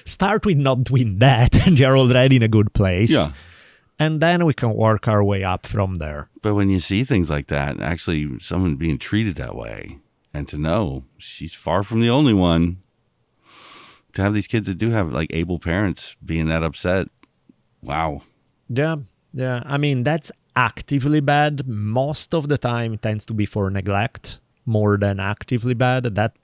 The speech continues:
Speaker 1: actively bad, of course, is a ton, ten thousand times worse, but even just the neglect part, like, "Oh, I love you, honey. Okay, get the fuck out of here 'cause I have my stuff to do and I don't know how to talk to you 'cause you're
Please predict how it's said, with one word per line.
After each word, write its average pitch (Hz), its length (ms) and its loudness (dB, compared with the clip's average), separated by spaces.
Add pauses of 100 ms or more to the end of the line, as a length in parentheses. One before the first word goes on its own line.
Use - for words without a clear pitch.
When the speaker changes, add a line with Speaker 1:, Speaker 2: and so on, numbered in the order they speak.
(200)
Speaker 1:
actively 113 340 -2
bad, 98 200 0
of 90 180 -4
course, 92 200 -2
is 85 120 -8
a 104 60 -10
ton, 95 280 -6 (200)
ten 87 180 -6
thousand 92 420 -6
times 90 320 -8
worse, 90 380 -4
but 82 360 -10 (520)
even 147 320 -2
just 143 240 -4
the 131 80 -4
neglect 113 520 -2
part, 95 340 -2
like, 98 280 -6 (400)
"Oh, 208 680 0
I 202 140 -4
love 202 280 -2
you, 202 100 -2
honey. 190 360 -4
Okay, 165 240 -4
get 135 240 -10
the 127 80 -8
fuck - 200 -4
out 123 220 -2
of 113 80 -8
here 117 160 -4
'cause 107 180 -8
I 110 100 -6
have 107 100 -6
my 107 120 -8
stuff 107 320 -6
to 113 100 -6
do 127 240 -4
and 117 120 -6
I 104 60 -4
don't 107 140 -4
know 107 100 -4
how 101 120 -2
to 98 120 -8
talk 98 260 -8
to 107 80 -6
you 98 160 -2
'cause 90 240 -8
you're 90 320 -8